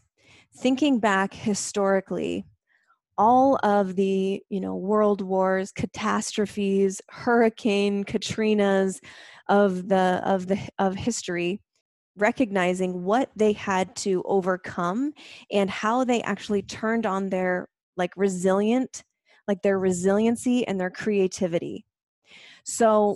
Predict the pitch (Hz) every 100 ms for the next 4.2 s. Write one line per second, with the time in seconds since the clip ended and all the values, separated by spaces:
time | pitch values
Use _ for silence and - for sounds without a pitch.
0 | 185 220 220 - 208 202 214 185 196 -
1 | 220 220 208 202 196 175 190 190 180 190
2 | 190 190 202 _ _ _ _ 190 202 202
3 | 214 202 190 185 - 208 185 170 240 285
4 | -